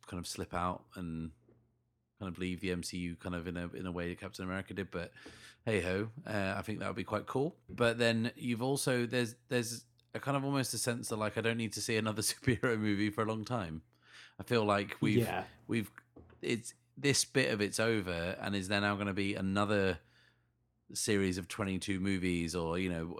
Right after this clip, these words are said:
Speaker 1: you know, what is the, there's probably, there's so much material in the comics, I would imagine, as someone who hasn't really particularly read a lot of Marvel comics, that there's enough to keep them going. Plus, with the, the, the, s-,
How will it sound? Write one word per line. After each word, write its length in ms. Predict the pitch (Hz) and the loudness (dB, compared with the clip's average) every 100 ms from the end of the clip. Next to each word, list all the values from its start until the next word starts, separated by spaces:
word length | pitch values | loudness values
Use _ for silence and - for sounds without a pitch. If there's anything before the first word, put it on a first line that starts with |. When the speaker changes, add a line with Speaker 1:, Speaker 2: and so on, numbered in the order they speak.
| - | -6
Speaker 1:
you 140 | 101 | -2
know, 500 | 101 90 95 90 113 110 | 0 2 0 -2 -6 -2
what 260 | 113 117 | 0 0
is 320 | 110 107 95 95 | 0 -2 -2 -2
the, 360 | 95 95 92 - _ _ _ _ _ _ - | 0 0 -2 -4 _ _ _ _ _ _ 2
there's 180 | 113 95 | 2 2
probably, 300 | 131 120 101 | 0 2 0
there's 180 | 101 | 0
so 140 | - 131 | 0 -2
much 180 | 117 - | -2 -6
material 420 | - - 117 98 | -6 -2 0 2
in 60 | 90 | 0
the 60 | |
comics, 440 | - - 101 82 - 98 | -2 -2 -2 -4 -6 -2
I 100 | 87 | -2
would 140 | 80 | -2
imagine, 480 | 82 110 104 87 110 | -2 -4 -6 -6 -6
as 100 | 101 | -4
someone 240 | 101 95 | -2 0
who 80 | 90 | 0
hasn't 280 | 92 87 90 | -2 -2 -4
really 140 | 92 | -6
particularly 400 | 87 - - 90 | -6 -8 -6 -2
read 120 | 90 87 | 0 0
a 60 | |
lot 180 | 87 110 | -2 -2
of 140 | 92 | -2
Marvel 260 | 92 85 82 | -2 -2 -4
comics, 400 | - 90 - - - - - - - - | -8 -8 -8 -12 -16 -20 -20 -20 -18 -4
that 160 | 110 | -2
there's 200 | 101 98 | 0 2
enough 500 | 104 107 98 - - - | 4 4 4 2 -6 -8
to 80 | - | -8
keep 180 | - 95 | -6 -4
them 80 | 95 | 2
going. 240 | 98 92 | 2 2
Plus, 260 | - 117 - | 0 -2 -4
with 100 | 104 | -4
the, 140 | 101 - _ | -4 -4 _
the, 160 | 104 92 _ - | -6 -6 _ -2
the, 100 | 98 | 0
s-, 340 | - - | 0 -2